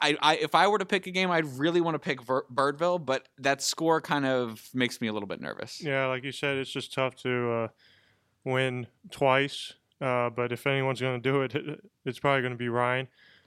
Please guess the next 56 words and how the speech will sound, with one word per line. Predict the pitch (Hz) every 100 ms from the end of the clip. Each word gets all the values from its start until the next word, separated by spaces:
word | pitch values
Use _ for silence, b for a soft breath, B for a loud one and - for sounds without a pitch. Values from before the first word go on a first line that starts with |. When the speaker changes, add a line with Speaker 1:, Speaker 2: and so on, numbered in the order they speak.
| -
Speaker 2:
You | 135
know, |
they're | 139 151
right | 165 151
up | 156 -
there. | 127 123
I |
mean, | 127 127 -
I | 131
think | 120 135 135 _ _ _ _ _
with | 143 131 117
Highland | 135 139 131
Park, | - 135 147 - - -
uh, | 123 120 117
the |
last | 120 127 123 -
two | 139
years, | 135 131 135 131 123
they've | 120 113
been, | 123 120 - b b b b
they've | - 123
reached | 117 151 -
the | 131
state | - 139
semifinals | - 139 131 123 127 123 123 123
where, | 123 123 120
fun-, | 135 131 -
unfortunately, | 143 120 143 143 131 127 123
Highland | 120 127 113
Park's | 135 127 -
ended | 139 123
their | 117 113
season | - 131 120 113
both | 120 120
times. | 135 123 117 - b b b b b b b -
Uh, | 127 127 127 117 - - - -
even | 175 185 185 165
with | 147
Spencer | - - 156 -
Sanders | 135 147 151 135 113
gone, | 135 139 135
who | 127
was | 120 110
the | 120 113
Gatorade | 123 127 127 123 117
Player | 127
of | 123
the | 120
Year | 123 127
last | 120 117 -
season, | 123 113 120 -
he's | 131 120
now | 127 120
at | 117
Oklahoma | 120 - 117
State, | 113 - 123 123